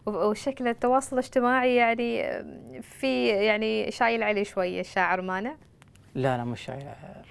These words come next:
Speaker 1: لأن
Speaker 2: التواصل
Speaker 1: بالفترة
Speaker 2: الاجتماعي.
Speaker 1: الأخيرة الكثير من الشعراء من خلال مواقع التواصل الاجتماعي يعني طلعوا شعراء كثيرين، فصرنا ما نفرق بين الشاعر الحقيقي والشاعر اللي يسمي عمره شاعر.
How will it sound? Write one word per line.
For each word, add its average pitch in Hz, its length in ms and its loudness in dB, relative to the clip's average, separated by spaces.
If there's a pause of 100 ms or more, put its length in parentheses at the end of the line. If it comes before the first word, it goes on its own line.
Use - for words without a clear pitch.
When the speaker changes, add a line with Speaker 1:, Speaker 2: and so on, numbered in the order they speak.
(200)
Speaker 1:
لأن 143 60 -8
Speaker 2:
التواصل 220 260 2
Speaker 1:
بالفترة 277 180 2
Speaker 2:
الاجتماعي. 254 220 2
Speaker 1:
الأخيرة 240 220 -2
الكثير 233 360 -4
من 180 80 -6
الشعراء 180 720 -4
من 175 160 -10
خلال 170 280 -4
مواقع 170 340 -6
التواصل 190 420 -4
الاجتماعي 214 640 -4
يعني 180 520 -10
طلعوا 254 240 -2
شعراء 220 340 -4
كثيرين، 240 640 -2 (440)
فصرنا 277 840 0
ما 311 140 4
نفرق 285 400 2
بين 269 200 2
الشاعر 294 400 2
الحقيقي 285 520 -2
والشاعر 285 500 2
اللي 262 160 -2
يسمي 269 340 -4
عمره 208 220 -4
شاعر. 170 500 -4